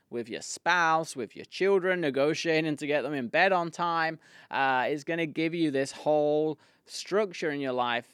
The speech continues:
by simply unlocking this one skill. So I hope you enjoyed today, and I hope it's gonna motivate you and inspire you to, uh,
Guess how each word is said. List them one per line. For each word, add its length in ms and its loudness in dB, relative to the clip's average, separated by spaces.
by 160 -2
simply 640 -6
unlocking 640 -2
this 200 -6
one 280 -4
skill. 400 -10
So 320 2
I 100 0
hope 160 4
you 80 0
enjoyed 380 0
today, 440 4
and 120 -2
I 80 -2
hope 260 -2
it's 140 -6
gonna 180 -6
motivate 540 -2
you 120 -4
and 100 -6
inspire 640 -2
you 340 0
to, 600 2
uh, 280 -2